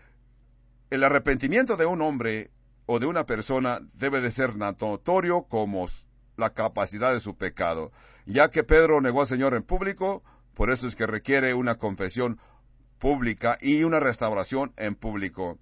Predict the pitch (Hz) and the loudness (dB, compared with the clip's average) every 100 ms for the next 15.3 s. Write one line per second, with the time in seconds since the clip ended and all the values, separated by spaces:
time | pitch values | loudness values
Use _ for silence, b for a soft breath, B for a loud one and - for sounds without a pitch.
0 | b b - 143 143 220 214 - 135 123 | b b -4 -2 0 0 0 0 2 2
1 | 120 113 110 127 120 107 - 131 123 113 | -2 -6 -4 -4 -4 -6 -4 -4 -4 -6
2 | 101 90 87 117 101 101 85 82 127 - | -6 -8 -8 -8 -8 -8 -10 -6 -2 -2
3 | 147 131 b b b 104 113 - 101 - | -2 -6 b b b -6 -4 -4 -6 -2
4 | 156 139 120 107 143 151 143 131 - - | -4 -4 -6 -6 -2 -2 -2 -6 -10 -18
5 | - 135 151 - 120 110 107 175 175 139 | -6 -2 -2 -4 -6 -6 -4 -8 -4 -6
6 | - 117 107 101 95 92 b b 147 151 | -4 -6 -4 -4 -6 -8 b b 0 0
7 | 185 165 131 120 131 165 151 135 117 b | 2 0 0 0 0 -2 2 2 0 b
8 | b b _ - 107 101 135 131 139 127 | b b _ -4 -4 -2 -4 0 0 2
9 | 113 131 135 127 117 98 92 _ - 101 | 0 0 -2 -2 -4 -4 -6 _ -4 -4
10 | 95 117 156 120 104 90 B B B - | -4 0 0 0 -6 -10 B B B -4
11 | 123 120 123 120 123 127 175 202 180 170 | -2 0 0 0 0 2 2 2 -2 -4
12 | 170 170 143 135 139 - 123 135 139 135 | -4 -2 -2 0 -2 -2 -2 2 2 0
13 | 120 90 - 127 127 120 113 - 104 117 | -6 -18 -10 -8 -2 0 0 -6 -8 -6
14 | 131 113 120 127 110 87 90 - - 147 | -4 -6 -4 -6 -6 -8 -8 -10 -2 0
15 | 120 92 90 | 0 -6 -12